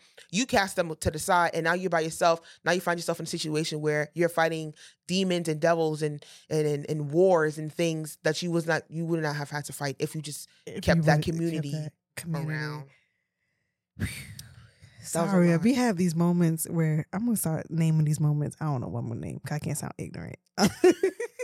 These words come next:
Speaker 1: No, but that was so
Speaker 2: That,
Speaker 1: good.
Speaker 2: that,
Speaker 1: Like
Speaker 2: that just, sorry, that just came to me. I know I
Speaker 1: That
Speaker 2: was gonna try to wrap this up, and then I said, "Wait, hold on." Um, um,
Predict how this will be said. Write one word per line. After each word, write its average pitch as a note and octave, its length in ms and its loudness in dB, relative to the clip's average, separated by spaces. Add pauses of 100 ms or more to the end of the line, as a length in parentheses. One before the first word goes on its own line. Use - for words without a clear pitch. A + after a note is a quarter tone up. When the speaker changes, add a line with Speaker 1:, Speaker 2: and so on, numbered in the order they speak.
(540)
Speaker 1:
No, F3+ 180 0
but F3 160 -2
that F#3 160 2
was G3+ 100 -4
so F3+ 240 -2
Speaker 2:
That, A#3+ 260 6
Speaker 1:
good. A3 100 4
Speaker 2:
that, A3+ 160 6
Speaker 1:
Like D#3+ 80 -8
Speaker 2:
that C#4+ 180 8
just, E4 140 2
sorry, F4+ 340 4
that D4+ 220 4
just G4 160 6
came G#4 220 4
to F#4+ 40 2
me. F#4+ 120 6
I E4 40 4
know F4 120 4
I - 20 4
Speaker 1:
That G4 80 4
Speaker 2:
was F#4 80 0
gonna A3+ 180 6
try F4 160 2
to G3+ 100 6
wrap A#3+ 200 6
this B3 180 -2
up, B3 240 4 (100)
and B3+ 100 2
then E4+ 120 0
I E4+ 120 0
said, A3+ 180 -2
"Wait, G#3 240 2
hold A3 180 -4
on." F3+ 140 -4 (460)
Um, F3+ 460 4 (220)
um, F#3+ 460 6